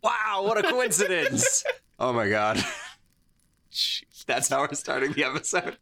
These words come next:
Speaker 2: I don't know, is it?
Speaker 1: That's how it is. That's how it's done. We're done now.
Speaker 2: <laughs>
Speaker 1: I'm not retaking it.
Speaker 2: <laughs> It's, this is notoriously
Speaker 1: This,
Speaker 2: one take podcast.
Speaker 1: yeah, this is a one, this is a one
Speaker 2: <laughs>
Speaker 1: take. I'm not an amateur.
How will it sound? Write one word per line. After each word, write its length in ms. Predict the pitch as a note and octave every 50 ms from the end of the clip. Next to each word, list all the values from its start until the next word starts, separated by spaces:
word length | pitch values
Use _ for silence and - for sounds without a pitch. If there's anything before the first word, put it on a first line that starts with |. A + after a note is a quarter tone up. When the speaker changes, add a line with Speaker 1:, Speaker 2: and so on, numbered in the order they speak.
| _ -
Speaker 2:
I 140 | - A#2 B2
don't 100 | - -
know, 180 | C#4 - - C4+
is 220 | C4+ - C4 B3+ B3
it? 160 | G3 - -
Speaker 1:
That's 240 | C3+ C3 C#3 C#3 -
how 200 | D#3 D#3+ D#3+ D#3+
it 60 | F3
is. 280 | F3+ E3+ D#3 D3 C3+ A#2
That's 200 | C3+ C3 B2+ -
how 160 | D3 C#3+ C#3
it's 140 | C3 B2 -
done. 420 | - C#3+ C#3 C3+ B2 A2+ A2+ A#2 G#2+ G#2 - A3 D3+
We're 120 | C3 C#3
done 240 | B2+ C#3+ C#3+ C#3+ C#3
now. 240 | C3+ - A2+ A2 G#2+
Speaker 2:
<laughs> 80 | G#2+ G2+
Speaker 1:
I'm 220 | G#2 A#2 C3+ C#3+
not 200 | C#3 B2 A2+ G2+
retaking 480 | A2+ A#2+ A2+ - A#2+ A2 G2+ A2+ A2 A2+
it. 280 | A2+ A#2+ A2+ - - _
Speaker 2:
<laughs> 40 | _ _
It's, 720 | - C4+ C4 - D4+ - E4 C4+ F#3+ F3+ E3 E3 - - - - D3 C#3+ -
this 160 | D3 D3+ D3
is 200 | D#3 D3+ D3 C#3+
notoriously 840 | D3 D3 C#3+ - - E3+ F#3 F#3+ E3 C#3 D3+ D3+ - - C#3+ C#3 C#3
Speaker 1:
This, 160 | C3+ B2 B2
Speaker 2:
one 220 | C#3+ D#3 D#3 D#3 D#3+
take 340 | D#3 - - E3+ D#3+ D#3 -
podcast. 100 | - C#3+
Speaker 1:
yeah, 260 | C#3+ C#3 C3+ B2 A#2 A2+
this 180 | A#2 B2 C#3
is 100 | D3 D#3
a 100 | B2+ B2
one, 220 | A#2+ A#2+ B2+ B2+ B2+ B2+
this 140 | C3 B2+ B2
is 80 | B2
a 60 | C3
one 320 | C3 B2+ C#3+ E3+ G#3 A3 -
Speaker 2:
<laughs> 100 | D#4 D4+
Speaker 1:
take. 500 | - - - - F3 D#3 A#4 A4+ A#4 - C5 C5 - - - C#5 - - - D5 - - - - -
I'm 180 | - C#3+ C#3+ D3
not 220 | D#3 D#3 D#3 D#3
an 80 | D#3 D3+
amateur. 760 | D#3+ E3+ E3+ E3+ E3 D3+ - - C3+ A#2+ A2+ G2+ A2 A#2